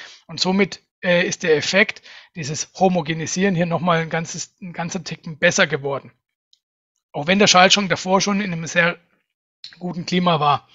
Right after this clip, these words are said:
Aber Klimagerät braucht weniger Energie zum Einblasen an kalter Luft, weil der Airblower jetzt schon mal diese um-, ähm, Homogenisierung, Umwirbelung und den Rahmen drumherum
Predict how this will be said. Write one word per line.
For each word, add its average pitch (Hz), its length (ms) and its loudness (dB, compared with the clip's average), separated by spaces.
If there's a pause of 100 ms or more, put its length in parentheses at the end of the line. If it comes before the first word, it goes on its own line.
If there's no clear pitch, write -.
(300)
Aber 180 400 6 (340)
Klimagerät 190 560 4
braucht 170 300 0
weniger 180 340 2
Energie 165 300 -4
zum 185 320 0 (320)
Einblasen 220 760 2
an 196 280 -6
kalter 185 300 4
Luft, 190 380 -2 (200)
weil 160 100 0
der 160 160 4
Airblower 180 480 6
jetzt 165 140 4
schon 175 120 0
mal 165 140 -2
diese 165 280 -4
um-, 160 440 -10 (580)
ähm, 147 520 -6 (1080)
Homogenisierung, 202 840 4
Umwirbelung 202 560 4
und 170 140 -4
den 165 120 -2
Rahmen 165 340 2
drumherum 160 440 -6